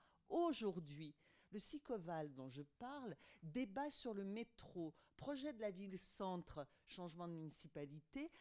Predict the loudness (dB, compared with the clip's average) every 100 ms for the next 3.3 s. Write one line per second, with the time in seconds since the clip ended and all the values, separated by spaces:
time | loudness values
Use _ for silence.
0 | -18 -4 2 4 4 4 4 2 0 0
1 | 2 0 0 -2 -4 -6 -6 -4 -6 -8
2 | -14 -14 -12 -6 -4 -4 -6 -6 -8 -4
3 | -2 0 -2